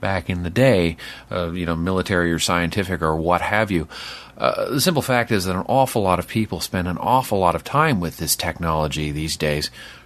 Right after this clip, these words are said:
recreating, uh, playing games, in, enjoying music or media or what have you, uh, or, or, or better still, creating it. We have, uh, because of this computer technology, we have the facility to make music,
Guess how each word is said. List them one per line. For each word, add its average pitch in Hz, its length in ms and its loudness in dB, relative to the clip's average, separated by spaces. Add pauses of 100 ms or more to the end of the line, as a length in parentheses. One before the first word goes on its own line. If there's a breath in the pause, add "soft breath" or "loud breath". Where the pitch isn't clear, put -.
recreating, 90 560 2 (720 soft breath)
uh, 104 240 0
playing 127 460 2
games, 107 600 2
in, 90 340 -6
enjoying 98 1120 2 (240)
music 98 540 2
or 90 100 2
media 95 560 0
or 80 260 0
what 82 260 2
have 104 280 0
you, 90 160 -2 (380 loud breath)
uh, 98 120 2
or, 104 280 2
or, 101 280 2
or 110 140 2
better 107 220 2
still, 107 300 2
creating 156 600 2
it. - 140 -8 (1900)
We 135 180 4
have, 131 320 4
uh, - 520 -6
because 156 560 2
of 92 100 4
this 85 200 -2
computer 87 340 -2
technology, 85 580 2
we 95 140 -2
have 101 160 0
the 90 80 -4
facility 92 440 -2
to 90 140 -2
make 101 380 2
music, 67 480 -2